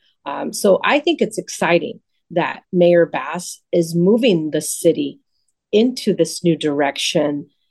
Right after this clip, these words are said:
um, and really jumped on right away after her inauguration, um, to bring this issue to the forefront, that it has to be for all of us to get together and to collaborate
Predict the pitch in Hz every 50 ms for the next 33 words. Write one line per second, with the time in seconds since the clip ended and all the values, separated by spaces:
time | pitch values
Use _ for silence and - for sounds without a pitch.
0 | _ _ _ - 147 143 - - - 214 - - 175 175 175 190 233 269 240 180
1 | - - - - 185 175 202 214 214 - - - - 170 196 190 180 175 170 151
2 | 147 165 165 180 214 226 233 185 185 185 185 180 170 160 160 147 - _ _ 165
3 | 165 165 _ - 180 165 165 - 180 156 156 151 151 - _ _ - 180 165 160
4 | 151 160 156 170 156 147 160 160 160 151 - - - 151 143 143 143 139 - _
5 | _ _ _ _ _ _ _ _ - 139 143 - - - - _ _ - - 196
6 | 175 160 160 - _ _ _ _ - 196 196 185 180 175 170 170 - 165 160 -
7 | - 160 151 - - - - 156 - - - - - - 151 - - - - -
8 | - - _ _ _ _ _ _ _ _ _ _ _ - 160 151 151 147 - _
9 | _ - - - - 175 - - - 135 127 - - - - _ _ - 175 -
10 | - _ 180 196 202 202 190 170 151 160 151 - - - - - _ _ _ _
11 | _ _ _ _ _ _ _ _ - - 170 - - - - - - 165 - 160
12 | 160 151 160 160 - - 170 156 - - 170 - - 180 156 143 135 135 123 -
13 | - - - - -